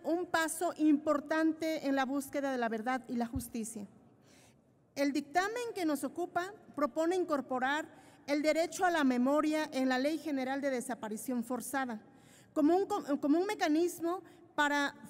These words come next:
fomentar la memoria colectiva a fin de evitar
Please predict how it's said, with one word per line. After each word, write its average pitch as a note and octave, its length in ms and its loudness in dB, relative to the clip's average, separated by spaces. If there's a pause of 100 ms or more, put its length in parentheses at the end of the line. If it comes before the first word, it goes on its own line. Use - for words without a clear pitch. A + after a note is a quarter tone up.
(100)
fomentar D4+ 720 4
la E4 120 0
memoria C4+ 420 2
colectiva C#4+ 680 -4 (180)
a A#3 120 -4
fin D4+ 340 0
de D4 80 2
evitar D4 580 -4